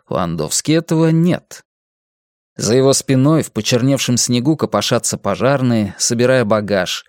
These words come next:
Другие направляют шланги на обломки самолёта "Юнайтед" и два горящих коттеджа за ними.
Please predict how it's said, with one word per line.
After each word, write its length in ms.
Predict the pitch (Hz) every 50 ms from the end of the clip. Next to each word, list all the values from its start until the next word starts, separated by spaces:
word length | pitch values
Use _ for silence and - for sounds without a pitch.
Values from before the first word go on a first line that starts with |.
| _ - - - - - _
Другие 420 | - - 131 143 135 139 185 202 185
направляют 500 | 170 - - 156 147 143 160 160 160 -
шланги 400 | - - 135 139 151 151 139 143
на 160 | 135 135 131
обломки 380 | 127 120 131 139 147 139 - 123
самолёта 500 | - - 123 117 117 120 123 113 - 117
"Юнайтед" 600 | 107 107 107 113 131 143 143 131 - 131 - - - -
и 80 | 139
два 300 | 120 113 113 113 147 165
горящих 520 | 151 147 143 120 120 120 117 - 135 123 -
коттеджа 560 | - 110 104 - - 110 101 87 - 107 104
за 180 | 98 113 113
ними. 380 | 117 120 120 98 78 - -